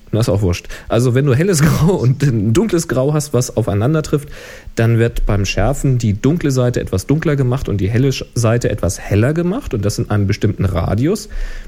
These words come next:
Und wenn das jetzt schon drinne ist, dann hast du, wenn du jetzt später dieses Bild nachbearbeiten möchtest und zum Beispiel auch an den Farben arbeitest, immer mit diesen,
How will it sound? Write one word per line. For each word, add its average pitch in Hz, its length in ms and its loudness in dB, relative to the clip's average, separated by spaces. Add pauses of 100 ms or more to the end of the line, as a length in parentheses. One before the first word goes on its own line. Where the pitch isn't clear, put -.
(140)
Und 110 200 2
wenn 113 180 2
das 131 240 -2
jetzt - 360 -4
schon 131 380 0 (100)
drinne 123 480 2
ist, - 460 -2 (320)
dann 101 240 0
hast 156 260 -4
du, 185 120 2
wenn 147 120 2
du 143 80 4
jetzt 123 160 2
später 143 300 0
dieses 113 200 0
Bild 107 280 0
nachbearbeiten 110 880 0
möchtest 98 400 -2
und 95 120 -4
zum 98 140 -4
Beispiel 101 360 -2
auch 151 260 0 (220)
an 101 100 0
den 90 120 2
Farben 208 460 -2
arbeitest, 104 600 -2 (420)
immer 190 320 0
mit 139 320 -2
diesen, 156 520 0